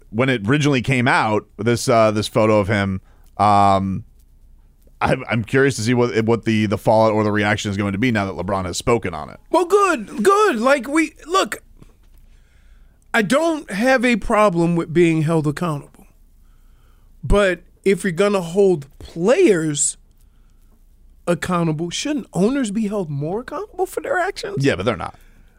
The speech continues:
Speaker 2: I mean, think about this. We just mentioned a championship a couple of years ago with a certain owner. If I make that a player, what happens?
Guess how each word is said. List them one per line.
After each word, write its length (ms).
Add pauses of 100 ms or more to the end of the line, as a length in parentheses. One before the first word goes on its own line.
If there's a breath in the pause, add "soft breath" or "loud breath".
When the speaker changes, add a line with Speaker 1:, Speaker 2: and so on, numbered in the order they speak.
(140 soft breath)
Speaker 2:
I 140
mean, 120
think 180
about 280
this. 340 (840)
We 140
just 180
mentioned 400 (960)
a 60
championship 840 (140)
a 60
couple 300
of 60
years 280
ago 400 (760 soft breath)
with 280 (280)
a 60
certain 360
owner. 500 (1600)
If 100
I 80
make 240
that 180
a 40
player, 340
what 160
happens? 560